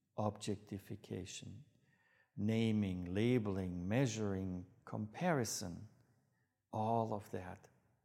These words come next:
is based in a two-dimensional, polar way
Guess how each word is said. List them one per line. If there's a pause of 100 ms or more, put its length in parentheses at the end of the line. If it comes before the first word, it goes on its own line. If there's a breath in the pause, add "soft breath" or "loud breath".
(120)
is
based
in
a
two-dimensional, (480 soft breath)
polar
way